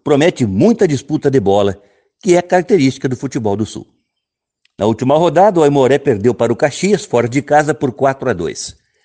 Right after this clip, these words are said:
No ano passado, o Aimoré perdeu em casa para o F C Cascavel por três a um e empatou no Estádio Olímpico em dois a dois. Há uma preocupação da diretoria em levar o maior número de torcedores ao estádio.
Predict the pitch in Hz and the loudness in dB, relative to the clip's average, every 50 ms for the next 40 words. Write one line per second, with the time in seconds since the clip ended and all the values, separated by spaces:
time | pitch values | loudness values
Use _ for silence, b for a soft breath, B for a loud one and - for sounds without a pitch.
0 | _ _ _ _ _ - 208 170 156 160 156 - 220 190 - - 175 156 151 139 | _ _ _ _ _ -2 0 0 0 0 0 0 0 0 0 2 2 2 2 0
1 | 143 - _ _ _ _ _ _ _ _ - 147 175 175 170 170 190 202 202 196 | -2 -8 _ _ _ _ _ _ _ _ 0 0 2 2 2 2 2 2 2 0
2 | 175 151 170 190 196 180 - - 185 202 180 143 135 - 117 110 110 98 - - | 0 2 2 2 2 2 2 2 2 2 2 2 0 0 0 0 0 0 0 -2
3 | 113 - 113 104 - - 104 90 98 92 - - 98 85 - 135 147 147 143 175 | -2 -2 -2 -4 -2 -4 -2 0 0 -2 -2 -2 -4 -2 0 -2 0 0 0 0
4 | 170 185 208 220 226 214 - - 151 - - 170 175 190 214 190 - - 170 165 | 2 2 2 2 0 0 0 -2 -2 0 2 2 2 2 2 0 -2 0 0 0
5 | 170 160 175 151 120 123 135 127 - 139 - - 135 127 - - _ _ 139 135 | 2 2 2 2 2 0 0 -2 -4 -8 -6 -4 -4 -4 -4 -8 _ _ -2 -2
6 | 127 95 85 120 131 139 131 131 - - 117 110 117 117 92 - - - - - | 0 0 2 2 2 2 0 -2 -6 -6 -2 2 2 2 2 0 -2 -8 -12 -12
7 | _ _ _ _ _ _ _ _ _ _ _ _ _ _ _ _ _ 117 135 165 | _ _ _ _ _ _ _ _ _ _ _ _ _ _ _ _ _ 0 0 0
8 | 175 160 131 - - - 202 226 233 - 233 220 - - 254 - - - 165 160 | 2 0 -2 -2 0 2 2 2 2 2 -2 0 0 0 0 0 -2 -2 -2 -2
9 | 175 185 - _ _ _ - 113 107 110 190 226 220 226 220 175 139 135 127 101 | -2 -4 -8 _ _ _ -2 -2 0 0 0 0 2 4 4 4 4 4 4 2
10 | - b b b b b b b b _ - 127 156 165 151 120 139 139 131 123 | 0 b b b b b b b b _ -2 0 2 2 2 2 2 2 2 2
11 | 123 127 170 208 190 175 202 220 220 214 202 170 175 - 190 170 - 165 131 113 | 4 4 4 4 4 2 2 2 2 2 0 0 0 0 0 -2 -2 -2 0 2
12 | 135 143 135 123 127 131 120 107 - - 95 80 76 69 64 55 - | 2 2 2 2 0 0 -2 -2 -2 -2 -2 -2 -2 -6 -12 -16 -18